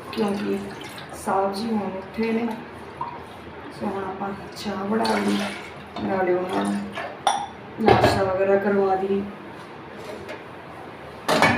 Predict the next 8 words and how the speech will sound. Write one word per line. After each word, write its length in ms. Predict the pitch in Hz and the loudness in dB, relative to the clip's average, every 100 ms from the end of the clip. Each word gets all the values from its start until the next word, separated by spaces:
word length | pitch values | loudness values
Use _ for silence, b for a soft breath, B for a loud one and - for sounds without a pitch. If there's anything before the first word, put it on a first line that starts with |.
| - | 0
ਤੇ 160 | 196 190 - - 202 - - - - - - - - - - - - - - - - - - - - | -2 4 4 4 2 -4 -8 -10 -10 -10 -10 -10 -12 -12 -14 -8 2 2 2 0 -2 -6 -10 -8 4
ਸਾਰੀ 260 | 226 208 | 6 6
ਦਿਹਾੜੀ 300 | 208 240 220 | 4 4 6
ਇੱਦਾਂ 260 | 208 202 202 | 4 2 2
ਹੀ 80 | 196 | 2
ਲੰਘ 280 | 185 185 190 | 2 0 2
ਜਾਂਦੀ 380 | 208 202 | 2 2
ਆ 60 | 196 | 2